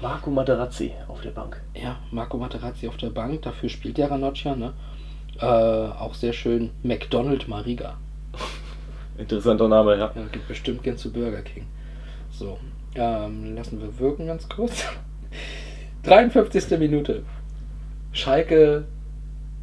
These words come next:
Speaker 2: rastet aus, indem Fafan einen Ball zu Raul in den Strafraum durchsteckt. Raul ist Raul und schießt ihn einfach rein. <laughs> Der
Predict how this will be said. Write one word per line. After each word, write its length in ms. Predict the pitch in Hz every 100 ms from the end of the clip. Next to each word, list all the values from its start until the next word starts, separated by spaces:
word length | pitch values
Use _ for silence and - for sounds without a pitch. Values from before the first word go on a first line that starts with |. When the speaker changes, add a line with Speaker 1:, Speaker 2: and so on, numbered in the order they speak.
| -
Speaker 2:
rastet 420 | 135 139 143 131
aus, 360 | - 101 - - - -
indem 600 | 120 117 131 143 165 165 -
Fafan 580 | - 131 117 123 131 -
einen 260 | 120 113
Ball 320 | 110 113 143
zu 200 | - -
Raul 300 | 123 117 139
in 140 | 147 123
den 100 | 123
Strafraum 540 | - 120 127 - 101
durchsteckt. 600 | 98 92 - - - -
Raul 320 | 107 139 165 - - - - -
ist 200 | 104 -
Raul 300 | 90 143 170 - - -
und 160 | 135
schießt 240 | - - 131
ihn 60 |
einfach 280 | - - -
rein. 180 | - 170 571 254 254
<laughs> 380 | - - - -
Der 180 | - 113